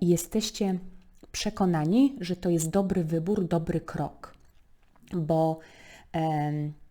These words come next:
w tych energiach właśnie widać taką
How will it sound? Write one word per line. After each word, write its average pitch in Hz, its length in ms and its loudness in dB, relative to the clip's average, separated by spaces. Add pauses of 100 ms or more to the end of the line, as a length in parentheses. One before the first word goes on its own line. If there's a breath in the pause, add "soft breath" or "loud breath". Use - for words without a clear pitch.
(960 soft breath)
w - 100 -18
tych - 160 0 (120)
energiach 190 460 0
właśnie 175 440 -2 (1200 soft breath)
widać 208 480 2
taką 180 580 0